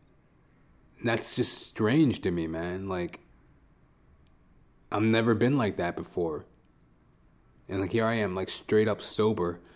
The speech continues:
having these feelings, right? Like, where it's like, <laughs>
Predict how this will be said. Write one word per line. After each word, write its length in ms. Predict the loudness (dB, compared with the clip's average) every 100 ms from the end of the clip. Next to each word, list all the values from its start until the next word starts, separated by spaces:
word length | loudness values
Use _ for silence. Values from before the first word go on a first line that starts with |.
| -20 -14
having 360 | -2 2 4 4
these 240 | 4 2
feelings, 600 | 2 2 2 -2 -6 -10
right? 300 | -6 -4 -4
Like, 260 | -4 -6 -4
where 120 | -4
it's 160 | -6 -6
like, 340 | -6 -6 -10 -20 _ _ _ _ _ _ _ _ _ _ _ _
<laughs> 40 | _